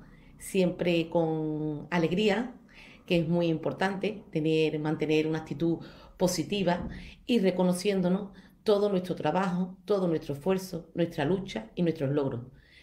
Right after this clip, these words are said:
pero sin perder la perspectiva de todo lo que nos queda todavía por conseguir. Hoy estoy aquí en mi puesto de trabajo, como muchas otras mujeres, pero hay otras mujeres que no tienen puestos de trabajo.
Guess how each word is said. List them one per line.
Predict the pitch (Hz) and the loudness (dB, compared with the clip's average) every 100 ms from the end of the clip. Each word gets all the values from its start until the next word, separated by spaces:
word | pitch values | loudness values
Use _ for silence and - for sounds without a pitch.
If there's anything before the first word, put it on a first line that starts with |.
| - | -6
pero | 180 | -2
sin | 175 170 | 2 2
perder | 156 151 - 175 | 0 0 0 0
la | 151 | -2
perspectiva | 143 139 139 185 185 - - | -2 -4 -6 -2 -4 -4 -8
de | 165 170 | -2 0
todo | 170 170 180 180 - | 2 2 2 -2 0
lo | 180 | 0
que | 170 | 0
nos | 156 | -4
queda | 143 156 156 | -2 -6 -4
todavía | 156 147 156 160 180 - | -4 -2 -2 -2 -6 -10
por | 175 | -10
conseguir. | - 143 139 120 117 - - - - - - - - - | -6 -6 -4 -6 -6 -12 -20 -20 -20 -18 -18 -18 -20 -2
Hoy | 190 185 | 0 0
estoy | 185 185 | 0 -2
aquí | - 247 | 0 0
en | |
mi | 202 | 0
puesto | 180 180 180 | 0 0 0
de | |
trabajo, | 160 151 202 196 | 0 -2 -2 -2
como | 170 160 | -4 -2
muchas | 160 165 151 | -4 -4 -4
otras | 151 151 | -2 -2
mujeres, | 151 151 202 - - - - - - - - | -2 0 0 -2 -10 -20 -20 -20 -20 -18 -2
pero | 185 | 4
hay | 175 | 4
otras | 180 190 | 4 0
mujeres | 190 190 196 | 2 0 0
que | 180 | -4
no | - | -4
tienen | 156 147 | -2 -2
puestos | 151 143 135 | -2 -4 -6
de | |
trabajo. | 127 123 120 113 | -6 -4 -6 -6